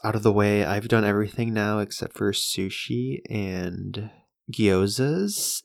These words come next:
and then tonkatsu, which is basically fried pork. So I have those three left.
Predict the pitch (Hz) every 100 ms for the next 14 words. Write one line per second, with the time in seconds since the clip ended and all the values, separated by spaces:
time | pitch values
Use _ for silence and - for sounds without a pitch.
0 | - 113 107 101 101 98 104 113 117 117
1 | 117 95 - - - 104 107 - - -
2 | - - - - - - 110 110 - -
3 | _ _ _ - 110 - 98 101 - -
4 | _ _ _ _ _ _ - 113 104 -
5 | - 110 107 - - - - - - -
6 | - - - - 85 - 104 - - -
7 | _ - 104 113 104 104 101 98 - 113
8 | 101 98 98 - - -